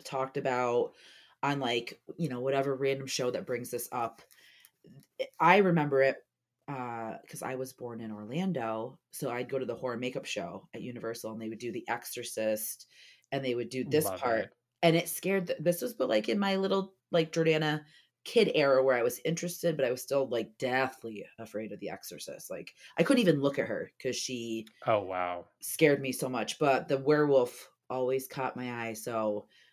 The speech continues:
Speaker 1: um, I, I love the, I love it. The whole sequence, and then, remember Mickey, they do the shot of Mickey just standing there on the table.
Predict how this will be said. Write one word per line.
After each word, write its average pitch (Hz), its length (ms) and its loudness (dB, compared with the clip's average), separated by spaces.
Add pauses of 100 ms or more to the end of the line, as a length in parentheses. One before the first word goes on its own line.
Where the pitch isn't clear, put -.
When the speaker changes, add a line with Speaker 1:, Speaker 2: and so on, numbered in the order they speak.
(180)
Speaker 1:
um, 110 400 -8 (340)
I, 139 120 -10 (100)
I 139 80 -10
love 123 240 -10
the, 123 220 -10
I 120 100 -12
love 113 240 -8
it. - 180 -10
The - 80 -2
whole 185 340 2
sequence, 190 500 -4
and 165 100 2
then, 165 300 6 (360)
remember 151 400 8 (140)
Mickey, 147 460 4 (100)
they 147 80 4
do 151 100 6
the 143 80 6
shot 135 240 8
of 127 80 -4
Mickey 135 240 2
just 131 140 -2
standing 139 260 8
there 135 100 6
on 135 60 0
the 131 60 -2
table. 139 360 6